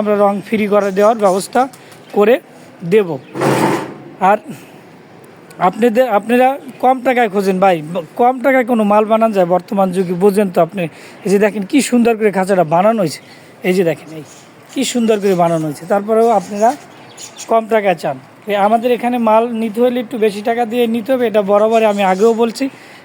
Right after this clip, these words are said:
এখনও বলি। আর যার যার কোয়েল পাখির খাঁচা লাগে বিভিন্ন সাইজের বানাই দেওয়া যাবে, বড় সাইজ হইলেও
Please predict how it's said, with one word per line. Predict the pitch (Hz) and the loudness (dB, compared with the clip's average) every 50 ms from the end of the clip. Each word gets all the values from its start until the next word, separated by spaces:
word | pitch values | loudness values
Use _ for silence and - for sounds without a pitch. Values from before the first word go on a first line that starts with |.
| - - | -6 -4
এখনও | 196 185 170 214 240 247 233 220 233 | -2 -2 0 0 0 0 2 2 2
বলি। | 226 233 277 311 - - - - - - - - - - - 190 185 | 2 2 0 -2 -6 -10 -20 -20 -20 -20 -20 -20 -20 -8 -2 0 2
আর | 185 196 - - - - - - - - - - - - - - - | 2 0 -2 -8 -20 -20 -20 -20 -20 -20 -20 -20 -20 -20 -20 -12 -6
যার | 170 196 202 202 202 | -2 0 0 0 0
যার | 240 240 226 247 | -2 -2 0 0
কোয়েল | 247 233 220 | 0 0 2
পাখির | 220 233 233 233 | 0 -2 -2 0
খাঁচা | - 226 226 - 254 247 | 0 -2 -2 0 0 0
লাগে | 247 247 240 254 277 | 2 0 0 -2 -4
বিভিন্ন | 226 185 196 202 190 220 220 226 220 | -4 -2 -2 -2 0 0 0 0 -2
সাইজের | - - 226 220 220 214 240 269 277 294 - - 247 | -2 0 0 0 0 2 0 0 0 -2 -8 -12 -8
বানাই | 226 180 190 208 233 262 262 | -2 0 2 2 2 0 0
দেওয়া | 220 220 196 175 | 0 0 0 0
যাবে, | 175 175 165 170 202 | 0 -2 0 0 0
বড় | 214 233 214 | 0 0 0
সাইজ | - 240 240 240 226 | -2 -2 0 0 2
হইলেও | 247 247 262 | 2 2 2